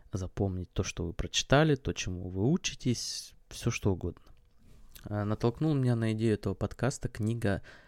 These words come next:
которая так и называется «Запомнить все. Усвоение знаний без скуки и зубрежки». Авторы Браун Питер и Реддигер Генри.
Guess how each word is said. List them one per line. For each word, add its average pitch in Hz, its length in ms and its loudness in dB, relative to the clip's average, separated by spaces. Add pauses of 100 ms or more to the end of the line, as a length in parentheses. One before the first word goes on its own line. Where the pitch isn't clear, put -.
(260)
которая 95 340 2
так - 240 -4
и - 20 -4
называется 92 640 0
«Запомнить 95 560 -2
все. - 400 2 (800)
Усвоение 98 580 2
знаний 131 380 0
без 95 200 -2
скуки - 340 -2
и - 160 -2
зубрежки». 98 720 -2 (680)
Авторы 95 460 0
Браун 90 480 0
Питер 143 600 2 (260)
и 127 220 0
Реддигер 113 760 2
Генри. 98 480 -6